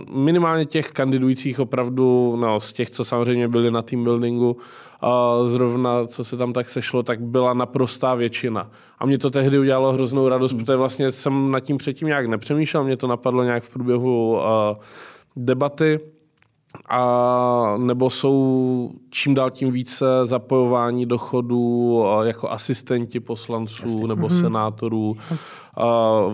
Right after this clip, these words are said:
Speaker 1: vedení městských částí nebo vedení svých měst. Jo, postupně opravdu se ta generace vychovává a nejsou jakoby v uvozovkách hozeni do vody, prostě, že by rovnou řekli, „Hele, tak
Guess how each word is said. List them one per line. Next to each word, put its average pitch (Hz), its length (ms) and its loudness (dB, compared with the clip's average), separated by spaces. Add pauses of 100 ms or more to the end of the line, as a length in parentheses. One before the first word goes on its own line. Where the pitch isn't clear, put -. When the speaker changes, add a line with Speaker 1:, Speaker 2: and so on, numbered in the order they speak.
Speaker 1:
vedení 127 600 2
městských 123 480 -2
částí 117 460 -2
nebo 113 240 0
vedení 123 440 2
svých 123 360 -4
měst. 113 440 -2
Jo, 165 160 4
postupně 147 680 -2
opravdu 135 540 2
se 127 200 -2
ta 127 160 -2
generace 127 500 0
vychovává 127 760 2 (520)
a 117 440 2
nejsou 120 420 0
jakoby 120 280 -2 (380)
v - 100 -14
uvozovkách 120 500 -2
hozeni 113 400 -2
do 113 140 -2
vody, 113 360 2
prostě, 113 460 -6
že 117 120 -2
by 113 200 0
rovnou 110 960 0
řekli, 117 300 -2
„Hele, 113 300 0
tak 110 180 -4